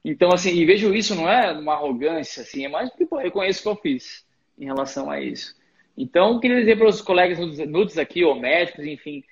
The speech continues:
que quando a gente tem uma base mais sólida, a gente consegue discutir os últimos ach-, achados, muitas vezes, sem lê-los, né? Mas o mais importante, Fernando, é o seguinte:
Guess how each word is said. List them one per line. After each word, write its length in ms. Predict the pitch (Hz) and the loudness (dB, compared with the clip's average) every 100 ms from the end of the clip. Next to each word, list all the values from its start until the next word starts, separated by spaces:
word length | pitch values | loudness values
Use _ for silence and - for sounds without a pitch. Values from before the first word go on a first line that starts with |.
| _ _ | _ _
que 120 | - | -18
quando 220 | 196 233 247 | -4 0 0
a 20 | |
gente 200 | 226 - | -2 -2
tem 140 | 196 | -4
uma 160 | 170 147 | 2 2
base 540 | 127 151 190 165 143 | 4 2 2 -4 -6
mais 200 | 131 120 | -8 -8
sólida, 520 | - - 147 156 131 | -12 -4 -2 -2 -4
a 20 | 135 | -8
gente 140 | 143 | -10
consegue 360 | 151 - 143 147 | -14 -6 -4 -4
discutir 800 | - - 135 - - 175 156 - _ _ | -6 -6 -6 -4 -4 -2 -4 -6 _ _
os 180 | 170 151 | -2 2
últimos 400 | 165 160 151 139 | 2 0 -2 0
ach-, 300 | 139 - 151 | 0 -4 -8
achados, 500 | 123 123 - 147 151 | -2 -2 2 2 2
muitas 460 | 147 165 175 151 131 | -2 -6 -2 -2 0
vezes, 300 | 135 156 143 | 0 0 -2
sem 160 | 156 151 | -6 0
lê-los, 480 | 135 139 127 - | 4 4 2 -6
né? 220 | 123 127 - _ _ _ | -6 -6 -8 _ _ _
Mas 140 | 143 139 | -2 0
o 60 | |
mais 240 | 165 226 - | 4 4 4
importante, 480 | 190 170 190 196 - | 2 4 4 2 0
Fernando, 320 | 160 151 139 | 2 4 2
é 20 | |
o 40 | |
seguinte: 640 | 139 165 156 147 123 - | 0 -2 -2 -2 -4 -12